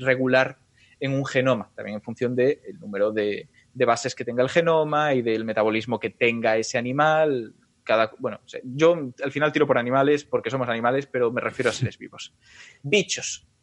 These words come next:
Speaker 2: Bichos.
Speaker 1: Bichos. Que en Galicia bicho vale para todo.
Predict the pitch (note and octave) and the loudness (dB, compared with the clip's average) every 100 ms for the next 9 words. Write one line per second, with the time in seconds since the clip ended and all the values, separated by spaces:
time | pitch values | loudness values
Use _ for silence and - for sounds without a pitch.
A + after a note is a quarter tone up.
0 | _ A#2 A2+ - C#3 C3+ - A2 - _ | _ -2 -2 -2 0 0 0 -8 -12 _
1 | - C#3+ C#3+ C#3+ D#3 F#3+ F3+ D#3+ D#3+ F3 | 0 2 4 4 4 4 2 2 2 4
2 | D#3 F3 E3+ B2+ - C3 G#2+ - | 6 6 4 0 4 2 2 -2